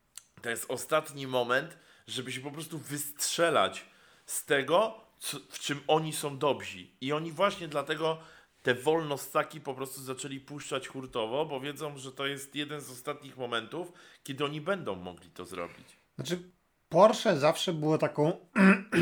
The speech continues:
Speaker 2: <clears throat> taką
Speaker 1: Kolebką.
Speaker 2: marką, która słuchała też tego, co, czego chcą klienci, no bo oni jakby, znaczy, no to
Speaker 1: No zobacz,
Speaker 2: każda marka
Speaker 1: Cayenne.
Speaker 2: za-,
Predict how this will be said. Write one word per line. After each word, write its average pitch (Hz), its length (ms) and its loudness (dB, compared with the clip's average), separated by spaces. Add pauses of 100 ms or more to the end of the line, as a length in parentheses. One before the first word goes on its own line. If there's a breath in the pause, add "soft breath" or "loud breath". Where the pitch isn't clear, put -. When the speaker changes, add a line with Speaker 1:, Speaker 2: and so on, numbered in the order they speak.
(100)
Speaker 2:
<clears throat> - 920 -20
taką 110 160 0
Speaker 1:
Kolebką. 113 200 8
Speaker 2:
marką, 175 340 6
która 156 340 8
słuchała 156 560 6
też 180 180 0
tego, 175 300 0
co, 160 240 -4 (140)
czego 160 300 6
chcą 139 340 2
klienci, 123 640 0
no 165 80 2
bo 147 220 4
oni 151 600 0 (380)
jakby, 135 420 -2 (760)
znaczy, 160 200 -2
no 165 100 6
to 190 100 6
Speaker 1:
No 135 100 6
zobacz, 156 200 10
Speaker 2:
każda 160 220 12
marka 139 180 12
Speaker 1:
Cayenne. 139 140 8
Speaker 2:
za-, 143 260 4